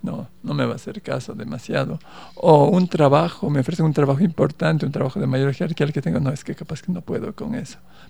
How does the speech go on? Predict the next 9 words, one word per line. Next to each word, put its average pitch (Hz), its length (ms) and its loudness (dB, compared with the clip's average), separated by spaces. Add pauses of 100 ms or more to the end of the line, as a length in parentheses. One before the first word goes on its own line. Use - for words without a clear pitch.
Me 156 100 0
siento 139 360 0
inútil, 156 520 2
me 156 100 2
siento 143 340 -2
incapaz". 151 640 -2 (220)
Porque 156 340 0
eso 170 280 2
es 220 260 0